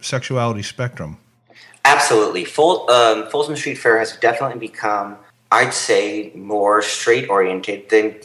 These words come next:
Speaker 2: than gay-oriented. And this past weekend, I went to Mid-Atlantic Leather, um, in D C, and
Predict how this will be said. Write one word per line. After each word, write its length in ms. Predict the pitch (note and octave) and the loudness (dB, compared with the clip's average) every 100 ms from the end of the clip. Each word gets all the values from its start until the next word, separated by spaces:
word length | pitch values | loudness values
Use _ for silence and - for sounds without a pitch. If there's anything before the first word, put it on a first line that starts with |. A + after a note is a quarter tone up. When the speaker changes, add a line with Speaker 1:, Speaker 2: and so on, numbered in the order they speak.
| - | -8
Speaker 2:
than 160 | A2+ A2+ | -4 0
gay-oriented. 880 | A2+ A2 F#2+ F2 D#2+ D#2 - F2 - | 2 2 -2 -4 -6 -10 -10 -10 -4
And 320 | G#2 G#2 F#2+ - - _ - | -4 -4 -8 -16 -20 _ 0
this 200 | A2 - | 0 0
past 320 | B2+ B2+ - | 2 2 0
weekend, 420 | C3 B2+ B2 A#2 | -4 -2 -2 -2
I 140 | G#2+ G#2+ | 0 0
went 200 | A#2+ A2+ | 0 -4
to 120 | G#2+ | -4
Mid-Atlantic 640 | G#2+ A2 A2 G#2+ G#2 G2 G2 | -2 -2 0 -2 -2 -4 -2
Leather, 600 | G2+ G#2+ C3 C#3 - - | 2 4 2 0 -8 -6
um, 360 | F#2+ G2 G2 F#2+ _ - | -2 -2 -4 -10 _ 0
in 220 | A2 G2+ | 2 2
D 180 | G#2+ G#2+ | -2 -4
C, 500 | - A2+ B2 F#3+ - - _ - - _ - | -4 -4 -4 -6 -12 -20 _ -18 -18 _ -2
and 480 | B2 A#2+ B2 B2 | 2 2 2 -2